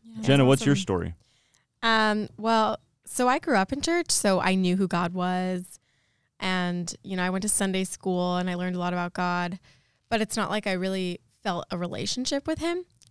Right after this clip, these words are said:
Speaker 1: And so, you know, it took me a long time. I would say maybe, like, last, it was during covid, I think. Yeah, it was during covid. It was, like, Easter, and my grandma had given me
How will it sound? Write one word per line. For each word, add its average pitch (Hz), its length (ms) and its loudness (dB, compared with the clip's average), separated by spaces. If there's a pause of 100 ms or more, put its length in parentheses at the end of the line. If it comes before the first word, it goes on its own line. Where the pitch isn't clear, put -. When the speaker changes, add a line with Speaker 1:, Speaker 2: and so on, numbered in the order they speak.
Speaker 1:
And 214 180 -2
so, 196 560 -2 (240)
you 208 120 -4
know, 196 120 0
it 190 100 -2
took - 220 -2
me 330 260 0
a 185 100 -4
long 185 320 -2
time. 185 560 -4 (560)
I 185 60 -2
would 190 180 -2
say 196 380 2 (340)
maybe, 196 340 0
like, 185 140 -2 (120)
last, 185 800 -2 (240)
it 247 80 -6
was 311 180 -2
during 381 260 -2
covid, 202 640 -4 (600)
I 190 80 -4
think. 185 580 -8 (600)
Yeah, 190 160 0
it - 40 -2
was 202 120 -2
during 254 180 -4
covid. 196 340 -2
It 190 40 -4
was, 185 100 -6
like, 190 180 -8
Easter, 220 520 -2
and 190 140 -4
my 180 140 -6
grandma 196 360 -4
had 190 160 -4
given 180 240 -2
me 175 280 -4